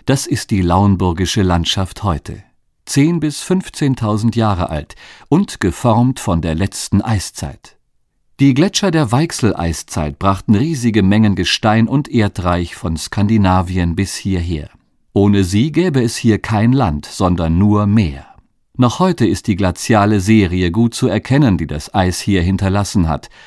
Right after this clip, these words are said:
Grundmoräne, Endmoräne, Sander und das Urstromtal der Elbe. Mit gewaltigem Druck verschoben die Gletscher unter sich Massen von Gesteinsbrocken.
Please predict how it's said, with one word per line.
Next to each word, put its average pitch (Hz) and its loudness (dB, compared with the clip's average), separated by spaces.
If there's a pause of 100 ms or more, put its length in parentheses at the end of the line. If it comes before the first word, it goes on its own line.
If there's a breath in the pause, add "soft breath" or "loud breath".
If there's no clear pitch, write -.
(160 loud breath)
Grundmoräne, 135 0
Endmoräne, 110 2
Sander 104 0
und 151 -2
das 143 -4
Urstromtal 87 0
der 95 -2
Elbe. 85 -4 (960 loud breath)
Mit 123 2
gewaltigem 135 2
Druck 120 0
verschoben 101 0
die 87 0
Gletscher 98 -2
unter 98 0
sich - -6
Massen 98 2
von 95 -2
Gesteinsbrocken. 98 -4